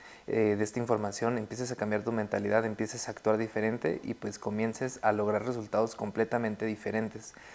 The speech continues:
Si eres una persona que de verdad está súper enfocado y súper comprometido o comprometida en su camino como trader o como inversor, <clears throat> yo te sugiero mucho que escuches completo toda esta información que te voy a dar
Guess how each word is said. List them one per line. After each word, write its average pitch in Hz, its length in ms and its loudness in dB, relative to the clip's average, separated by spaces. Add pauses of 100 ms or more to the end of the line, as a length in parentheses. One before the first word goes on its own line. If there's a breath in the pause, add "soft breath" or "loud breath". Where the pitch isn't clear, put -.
(180 loud breath)
Si - 160 2
eres 123 180 6
una 127 200 4
persona 117 380 4
que 117 120 2
de 107 60 6
verdad 107 260 8
está 120 220 4
súper 117 260 2
enfocado 110 680 4
y 147 160 0
súper 147 340 0
comprometido 123 760 2
o 107 160 4
comprometida 113 640 0 (340 loud breath)
en 110 180 2
su 107 140 -4
camino 113 360 2
como 104 220 0
trader 110 360 4
o 104 100 2
como 104 160 2
inversor, 107 540 4 (120)
<clears throat> 165 120 0
yo 165 120 4
te 170 80 -2
sugiero 143 320 2
mucho 131 320 -2
que 117 280 2
escuches 117 360 -4
completo 107 440 0
toda 110 180 6
esta 110 160 -2
información 107 440 -4
que 107 80 -6
te - 80 0
voy 107 160 6
a 110 80 10
dar 156 200 6